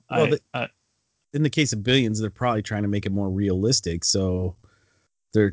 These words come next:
Speaker 1: talking about actual things that could happen or go on, and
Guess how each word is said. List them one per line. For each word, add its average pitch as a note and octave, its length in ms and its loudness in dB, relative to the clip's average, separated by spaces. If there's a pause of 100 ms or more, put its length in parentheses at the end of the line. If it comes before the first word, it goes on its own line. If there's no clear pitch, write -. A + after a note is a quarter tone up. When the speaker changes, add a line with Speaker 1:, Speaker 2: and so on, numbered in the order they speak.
Speaker 1:
talking A2+ 340 4
about F#2 360 2
actual G#2 420 0
things G#2 300 2
that F#2 120 0
could F#2+ 140 2
happen G2+ 400 0
or G2 80 2
go G2 320 4
on, G#2+ 380 6
and F#2+ 180 2